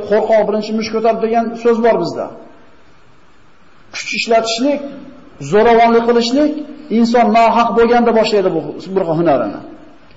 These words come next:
Hujjatlashib, dalillash olmay qolgan paytda mush ko'tarishga o'tiniladi. Shunday emasmi? "Bu sizlarni kattalar ekan", dedi. "Sizlarga sehrni o'rgatibdi", dedi. "Mana shu Banu Isroilni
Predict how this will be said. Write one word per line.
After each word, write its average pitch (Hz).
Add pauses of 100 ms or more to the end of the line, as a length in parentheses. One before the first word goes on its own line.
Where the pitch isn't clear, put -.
(140)
Hujjatlashib, 226
dalillash 214
olmay 226
qolgan 220
paytda 220
mush 254
ko'tarishga 240
o'tiniladi. 160
Shunday 214
emasmi? 285 (2250)
"Bu 185
sizlarni 233
kattalar 233
ekan", 180
dedi. 120 (1300)
"Sizlarga 190
sehrni 214
o'rgatibdi", 226
dedi. 139 (1120)
"Mana 175
shu 240
Banu 202
Isroilni 214